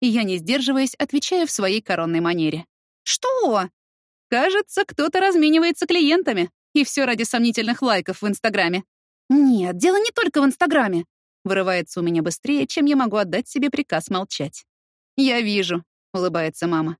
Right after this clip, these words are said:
"И у меня есть неплохая идея насчет того, как угодить и тебе, и клюнувшим на удочку клиентам".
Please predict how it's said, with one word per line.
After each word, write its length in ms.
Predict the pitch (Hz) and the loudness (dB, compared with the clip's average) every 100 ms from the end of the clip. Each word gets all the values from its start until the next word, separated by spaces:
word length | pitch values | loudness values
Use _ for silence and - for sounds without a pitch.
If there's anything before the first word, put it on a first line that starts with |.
| _ _ _ - | _ _ _ -2
"И 80 | 254 | 2
у 80 | |
меня 200 | 247 247 | 4 4
есть 240 | 240 294 - | 2 0 0
неплохая 540 | 294 330 349 392 392 | 0 0 0 2 2
идея 220 | 262 214 | 2 2
насчет 320 | 185 185 - 185 | 0 -2 -4 -2
того, 240 | 196 208 302 | -2 -2 -2
как 200 | 262 311 | -2 -2
угодить 380 | 226 208 208 - | -2 -2 -4 -4
и 80 | 294 | -4
тебе, 400 | 220 160 226 359 | -4 -2 -2 -2
и 140 | 311 | 0
клюнувшим 520 | 285 277 359 - 359 | 2 2 2 0 0
на 120 | 370 | 2
удочку 340 | 262 226 - 277 | 2 0 -4 -2
клиентам". 540 | 339 240 175 175 185 | 0 0 0 -2 -8